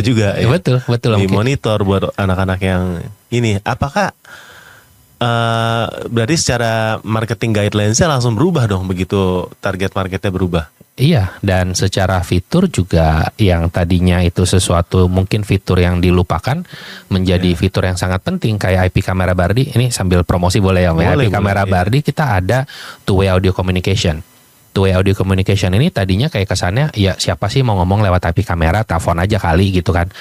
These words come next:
Speaker 2: Nah, tapi ketika kita udah bisa terima audio ini dan aku tambah fitur di app ada notif, tiba-tiba jadi apa, Om? Kalau bayi nangis, ada notif di handphone.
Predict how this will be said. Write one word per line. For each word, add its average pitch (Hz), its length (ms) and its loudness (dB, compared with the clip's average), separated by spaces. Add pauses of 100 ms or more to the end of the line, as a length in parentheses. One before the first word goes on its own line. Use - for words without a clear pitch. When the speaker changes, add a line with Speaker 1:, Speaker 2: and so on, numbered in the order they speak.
(260)
Speaker 2:
Nah, 90 160 -2
tapi 131 320 -2
ketika 170 640 -2
kita 139 240 -2
udah 120 240 2
bisa 110 240 2
terima 107 400 2
audio 104 320 4
ini 127 400 2
dan 95 240 0
aku 95 160 -2
tambah 98 320 -2
fitur 104 400 0
di 95 400 2
app 104 240 -4 (640)
ada 95 240 -2
notif, 110 480 -2
tiba-tiba 117 400 0
jadi 95 320 0
apa, 87 160 -2
Om? 85 60 -6 (100)
Kalau 92 240 0
bayi 92 320 2
nangis, 85 480 0 (640)
ada 90 240 0
notif 117 320 -4
di 95 80 0
handphone. 82 400 -4